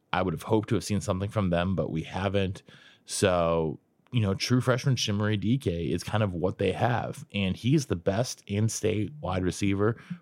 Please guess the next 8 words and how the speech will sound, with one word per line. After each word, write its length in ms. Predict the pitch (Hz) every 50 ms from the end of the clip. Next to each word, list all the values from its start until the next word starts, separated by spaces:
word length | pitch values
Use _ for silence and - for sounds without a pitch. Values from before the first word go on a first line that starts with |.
| _
from 180 | - 101 95 98
the 80 | 87
state 240 | 82 - 98 92 92
of 100 | 92 87
Wisconsin 880 | 85 85 - - - 90 90 90 92 90 - 104 101 101 98 104 104 - _ _ _ _ _ _ -
since 500 | - - - 110 101 98 92 - - -
at 240 | - 92 95 87 64
least 760 | 78 85 87 87 90 104 113 139 156 160 - - - - 123